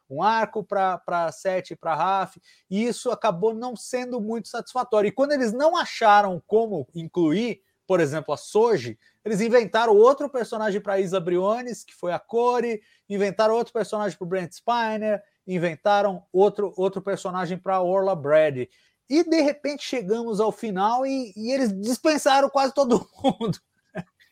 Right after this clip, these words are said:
O que eu achei que foi um pouco cerimonioso, de novo. É, Lúcia, o que, que você achou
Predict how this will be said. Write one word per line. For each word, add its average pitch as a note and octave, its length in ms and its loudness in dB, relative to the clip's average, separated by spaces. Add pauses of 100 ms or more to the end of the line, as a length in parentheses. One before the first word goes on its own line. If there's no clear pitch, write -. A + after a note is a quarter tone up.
(460)
O F#3 120 -8
que - 120 -4
eu C#4+ 40 4
achei C4 320 0
que C#4+ 120 -2
foi C#4+ 200 -4
um A#3+ 100 -10
pouco C4 380 0
cerimonioso, C4 840 0
de D3+ 120 -2
novo. E3 400 -2 (260)
É, F#3 720 4
Lúcia, G3 360 -4
o - 40 -2
que, C4+ 140 -6
que - 80 -20
você - 100 -6
achou G#3 560 -2